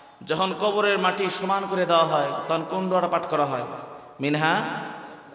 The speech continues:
খালাকনাকুম।" এই কবরের মাটি থেকে তোমাকে সৃষ্টি করা হয়েছে।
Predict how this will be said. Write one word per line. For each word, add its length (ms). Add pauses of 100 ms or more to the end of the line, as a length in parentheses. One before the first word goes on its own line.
(240)
খালাকনাকুম।" 760 (760)
এই 360
কবরের 360
মাটি 280
থেকে 220
তোমাকে 340
সৃষ্টি 340
করা 200
হয়েছে। 720